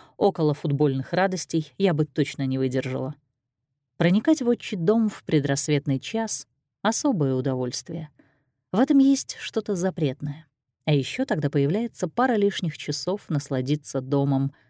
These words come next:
прежде чем придётся с ними здороваться. Пусть я в контрах со своим семейством,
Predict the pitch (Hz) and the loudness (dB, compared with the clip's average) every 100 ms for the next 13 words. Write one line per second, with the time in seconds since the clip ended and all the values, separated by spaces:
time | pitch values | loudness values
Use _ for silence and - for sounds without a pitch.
0 | _ - 156 123 135 - 139 135 - 143 | _ -2 0 0 -4 -6 -4 -2 -2 -6
1 | - - 151 143 143 135 139 127 117 - | -8 -2 0 2 0 -2 -2 -4 -6 -10
2 | - - _ _ _ _ _ _ _ - | -12 -14 _ _ _ _ _ _ _ 2
3 | 320 320 - 226 214 - 269 247 156 - | 4 4 2 0 0 0 2 2 -2 -10
4 | - 147 - 143 139 - 175 220 - 196 | -8 -6 0 0 0 0 0 0 0 -2
5 | 185 | -2